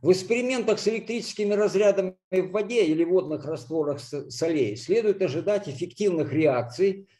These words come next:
с участием, наряду с квазинейтронами, я их уже не обсуждаю, комбинации типа, э, протон плюс кислород.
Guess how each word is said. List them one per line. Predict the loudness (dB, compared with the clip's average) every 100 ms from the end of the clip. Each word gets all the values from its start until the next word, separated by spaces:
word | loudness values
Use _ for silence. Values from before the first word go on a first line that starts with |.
| _
с | -2 2
участием, | 2 4 4 4 0 -6 -4
наряду | -2 -2 -2 -2 -2
с | -4
квазинейтронами, | 0 4 4 2 -2 -4 -4 -2 -2 -2 -4 -6
я | -2 -2
их | -2 -4
уже | -6 -4
не | -4
обсуждаю, | -6 -8 -6 0 2 4 0 -4 _ _ _ _
комбинации | 2 2 4 2 2 0 0 -4
типа, | -4 -4 -2 -2 -4 -6 -18 _ _ _ _ _
э, | 4 6 8 8 6 4
протон | 2 2 4 2 4 2 -2
плюс | 0 2 2 -6 -6
кислород. | -6 -2 0 2 2 0 -4